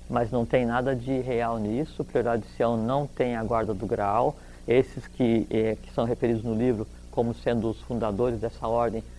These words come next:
não é real, né? Pessoal recente da França, e, e engraçado assim que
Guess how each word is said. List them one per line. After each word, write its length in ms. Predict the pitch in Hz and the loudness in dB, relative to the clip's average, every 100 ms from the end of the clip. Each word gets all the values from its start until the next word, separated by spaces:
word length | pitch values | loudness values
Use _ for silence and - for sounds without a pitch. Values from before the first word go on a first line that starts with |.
| - | -8
não 340 | 120 123 147 143 | -4 -2 -2 -4
é 80 | |
real, 540 | 131 110 104 110 143 147 | -6 -6 -6 -6 -6 -6
né? 180 | 110 110 | -8 -10
Pessoal 380 | - - 127 113 - - - | -10 -2 0 0 -2 -12 -4
recente 640 | 120 113 - 127 143 - | -2 -2 -2 -2 -2 -4
da 140 | 117 110 | -8 -6
França, 480 | 117 123 135 - - - - | -4 -2 -4 -6 -10 -10 -2
e, 180 | 135 131 | 0 0
e 20 | |
engraçado 300 | 131 131 156 | -2 2 0
assim 180 | - 160 | 2 -2
que 220 | 139 | -2